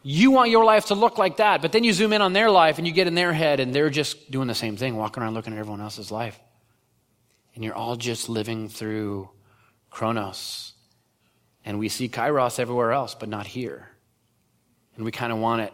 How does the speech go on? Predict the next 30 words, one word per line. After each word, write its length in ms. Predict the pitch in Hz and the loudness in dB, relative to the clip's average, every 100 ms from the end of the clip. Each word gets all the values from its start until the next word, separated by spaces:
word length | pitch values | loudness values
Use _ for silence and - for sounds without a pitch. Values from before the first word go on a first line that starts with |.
| - | -10
in 100 | 104 | -8
ourselves. 640 | 95 - 104 95 78 - - _ _ _ _ _ _ _ _ _ _ _ _ _ _ _ _ _ _ - - - | -6 -2 -2 -4 -10 -16 -18 _ _ _ _ _ _ _ _ _ _ _ _ _ _ _ _ _ _ -20 -20 -2
And 80 | 151 | 0
here's 160 | 170 | 0
the 60 | 143 | -2
thing. 260 | 165 131 - _ - - _ _ _ _ | -6 -6 -10 _ -20 -20 _ _ _ _
The 120 | 139 | -8
story 220 | - 170 | -2 0
of 60 | 170 | 0
the 60 | |
scriptures, 560 | 139 160 - 190 185 - | 0 -2 -4 -6 -6 -6
it's, 240 | 143 147 - _ _ _ - | -6 -6 -10 _ _ _ -20
it, 180 | 117 _ _ _ _ _ _ _ | -20 _ _ _ _ _ _ _
it's, 480 | 135 - - - _ _ _ _ _ | -8 -6 -8 -8 _ _ _ _ _
when 160 | 123 131 | -6 -4
you 100 | 139 | -2
really 200 | 143 165 | -2 -2
zoom 200 | 143 131 | -2 -2
in, 100 | 151 | -2
it's 120 | 131 | -4
not 180 | 139 156 | -6 -6
this 120 | 95 | -10
big 200 | - 101 | -10 -12
epic 260 | 87 90 92 | -10 -14 -14
thing. 220 | - 76 _ _ _ _ _ - | -14 -20 _ _ _ _ _ -8
We, 180 | 165 147 | -6 -4
we 160 | 151 | -2
didn't 220 | 190 180 | 0 0
go 220 | 139 151 170 | 0 0 0
from 360 | 135 113 101 | -2 -4 -6